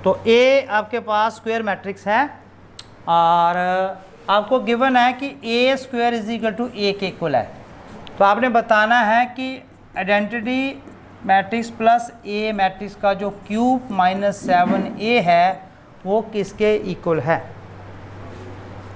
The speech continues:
तो simple method use करें आप। यहाँ पे ये भी हमने किया था कि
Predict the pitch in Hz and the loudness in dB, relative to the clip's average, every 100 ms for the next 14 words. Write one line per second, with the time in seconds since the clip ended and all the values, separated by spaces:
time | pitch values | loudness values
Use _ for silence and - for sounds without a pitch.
0 | - - - 170 165 208 208 233 226 208 | -18 -18 -6 -2 0 2 4 4 4 2
1 | 202 202 190 185 185 208 208 208 190 190 | 2 0 0 0 0 2 4 4 2 0
2 | 214 214 156 175 185 180 180 190 - - | -6 -4 -2 0 0 -2 -2 -2 -6 -18
3 | - - - - - - - - - - | -18 -18 -18 -16 -16 -16 -16 -14 -14 -14
4 | - - 165 185 202 202 220 196 196 196 | -14 -6 2 4 4 4 2 2 2 -2
5 | 196 190 190 196 196 214 208 202 202 | 0 2 2 4 2 2 0 2 0